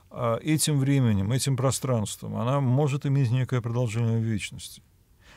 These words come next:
И значит, э, есть что-то более значительное, чем удовольствие». И воскресение Христово становится именно, м, некоторым уверением того, что это действительно так.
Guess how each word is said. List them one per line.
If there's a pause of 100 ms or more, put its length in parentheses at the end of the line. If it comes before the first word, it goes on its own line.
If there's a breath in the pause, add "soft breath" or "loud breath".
(240 loud breath)
И
значит,
э,
есть
что-то
более
значительное,
чем
удовольствие». (800 loud breath)
И
воскресение
Христово
становится
именно, (480 soft breath)
м,
некоторым
уверением
того,
что
это
действительно
так.